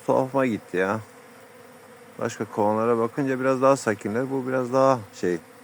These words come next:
nüfusu mu yoğun olduğu için böyle, yoksa başka bir durum mu var? Ama dövüş yok. Yani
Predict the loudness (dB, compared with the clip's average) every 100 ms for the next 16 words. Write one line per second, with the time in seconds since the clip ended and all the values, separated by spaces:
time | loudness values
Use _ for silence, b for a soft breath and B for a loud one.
0 | -10 -8 -8 -8 -2 2 0 -2 -14 -20
1 | -20 -20 -20 -20 -20 -20 -14 0 4 6
2 | 6 4 2 0 0 0 2 2 4 2
3 | -2 -14 -20 -20 -20 -20 -20 -20 -20 -20
4 | -20 -20 -20 -20 -20 -16 -8 -8 -4 2
5 | 2 0 -10 -18 -20 -20 -20 -20 -20 -20
6 | -20 -20 -20 -20 -20 -20 -20 -20 -20 -20
7 | -20 -20 -20 -20 -20 -20 -20 -20 -20 -20
8 | -20 -20 -20 -20 -8 -6 -4 -2 -2 0
9 | -2 -2 -2 0 0 -2 -12 -20 -20 -20
10 | -20 -20 -20 -20 -20 -20 -20 -20 -20 -10
11 | -2 0 4 4 4 4 2 2 -6 -16
12 | -20 -20 -20 -20 -20 -20 -20 -20 -20 -20
13 | -20 -20 -20 -14 -8 -6 -4 -6